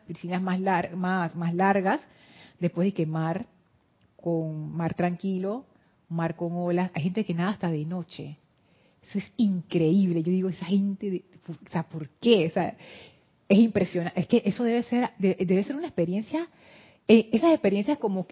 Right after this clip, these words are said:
entre el éxtasis y el terror. Para mí debe ser una experiencia así, porque es el mar y es de noche y tú no ves.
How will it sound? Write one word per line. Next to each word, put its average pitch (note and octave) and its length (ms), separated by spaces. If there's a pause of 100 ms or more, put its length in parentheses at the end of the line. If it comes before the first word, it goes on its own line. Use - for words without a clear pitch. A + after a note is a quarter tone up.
entre F#3+ 320
el F3+ 180
éxtasis F4 720
y G#3+ 120
el F3+ 120
terror. E3+ 500 (320)
Para F#3 200
mí G#3+ 240
debe G#3+ 160
ser A3 140
una A3 100
experiencia F3 560
así, F#3 240
porque F3+ 440
es F3+ 160
el A3 160
mar G3+ 440 (520)
y D#3+ 200
es B2+ 80
de G#3+ 120
noche A#3+ 400 (440)
y G#3 80
tú G3 140
no G3 140
ves. A3 260